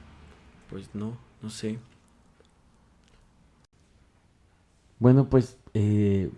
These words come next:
ahí donde... En, en donde mi papá trabaja, me, me estaba contando que,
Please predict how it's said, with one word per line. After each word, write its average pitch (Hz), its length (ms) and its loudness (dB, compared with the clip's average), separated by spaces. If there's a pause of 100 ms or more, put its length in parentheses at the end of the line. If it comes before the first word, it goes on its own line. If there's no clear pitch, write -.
(960)
ahí 104 200 -2
donde... 117 460 -4 (580)
En, 98 400 -6 (160)
en 113 160 0
donde 110 180 4
mi 113 120 4
papá 107 280 2
trabaja, 165 540 2 (1080)
me, 110 460 -2 (100)
me 113 160 -4
estaba 117 420 -4
contando 131 680 -2 (500)
que, 98 800 2